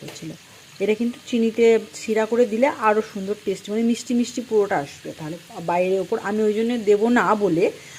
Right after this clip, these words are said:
আমি চিনিটা আগে ময়ামের সাথে করে নিয়েছি। মুগের ডালের কি যেন, পিঠে, সরি।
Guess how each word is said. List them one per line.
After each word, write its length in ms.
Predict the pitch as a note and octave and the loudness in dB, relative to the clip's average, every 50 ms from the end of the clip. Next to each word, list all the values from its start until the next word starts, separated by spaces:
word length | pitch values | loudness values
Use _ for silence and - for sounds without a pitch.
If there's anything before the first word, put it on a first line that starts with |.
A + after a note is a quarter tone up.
| - - - | -18 -14 -8
আমি 160 | G#3 A3+ B3 - - - | -4 -4 -4 -4 -6 -8
চিনিটা 520 | - - C#4+ C#4 C#4 C#4+ C4 F4 F4+ F4+ - - | -2 2 4 6 6 6 4 4 2 2 0 -2
আগে 320 | A3+ A3 A3 G#3+ A3+ D4 | 0 0 0 2 2 2
ময়ামের 380 | G4+ D#4 A3+ G3+ G3 F#3 F3+ F3+ | 2 2 2 2 0 -2 -4 -6
সাথে 240 | - - G#3+ - A#3 | -8 -6 -4 -4 -2
করে 220 | A#3 A3 E3 C#3+ | 0 0 -2 -2
নিয়েছি। 340 | D3 C#3+ - - - - - - - - - - - _ _ _ _ _ _ _ _ _ _ _ _ _ _ _ _ _ _ _ _ _ _ _ _ _ _ _ - | -4 -10 -16 -16 -16 -18 -18 -18 -18 -20 -20 -20 -20 _ _ _ _ _ _ _ _ _ _ _ _ _ _ _ _ _ _ _ _ _ _ _ _ _ _ _ -6
মুগের 280 | G#3 G#3+ G#3+ A3 G#3 F#3 | -4 0 0 0 4 6
ডালের 280 | G#3+ G#3 G#3 G#3 G3+ G3 - - - - _ _ _ _ _ _ _ _ _ _ _ _ _ - | 6 6 6 6 4 2 -2 -12 -20 -20 _ _ _ _ _ _ _ _ _ _ _ _ _ -14
কি 100 | A#3 A3+ | -10 -8
যেন, 140 | B3+ C#4+ F#4+ G#4 - - - | -8 -6 -8 -10 -10 -8 -6
পিঠে, 220 | D#4+ C#4 - F#3 - - - - _ - - | -6 -4 -4 -6 -8 -10 -18 -20 _ -20 -16
সরি। 140 | - D#3 - | -16 -14 -14